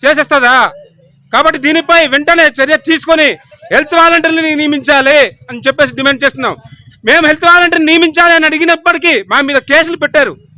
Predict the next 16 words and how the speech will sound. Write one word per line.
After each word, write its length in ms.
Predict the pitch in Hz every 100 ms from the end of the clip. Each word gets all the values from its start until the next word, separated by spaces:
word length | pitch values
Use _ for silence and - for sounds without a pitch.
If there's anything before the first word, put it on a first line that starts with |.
| - -
ఈరోజు 280 | 285 320 277
ద-, 200 | 240 208
దానికి 280 | 226 302 233
వాయిదాలకు 420 | 277 311 311 240
తిరుగుతా 320 | 277 269 269
ఉన్నాం. 240 | 269 247 165 _ -
ప్రజా 240 | 208 302
సంఘాల 300 | 277 285 294
మీద 140 | 277 269
కేసులు 400 | 262 294 269 277
పెట్టారు 300 | 262 262 254
ఈరోజు. 260 | 233 151
కానీ 680 | 123 _ _ 269 339 359 359 -
ఒకవైపు 460 | 247 330 330 349 359 226
మరణాలు 340 | 233 330 349
జరుగుతున్నాయి, 520 | 302 311 294 311 233